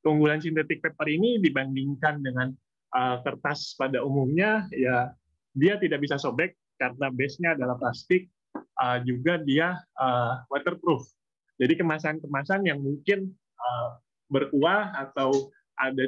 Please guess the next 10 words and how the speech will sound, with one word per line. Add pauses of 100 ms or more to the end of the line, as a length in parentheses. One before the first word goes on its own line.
cairan,
eh,
di
produknya
itu, (320)
dia
tidak
akan
merusak,
eh,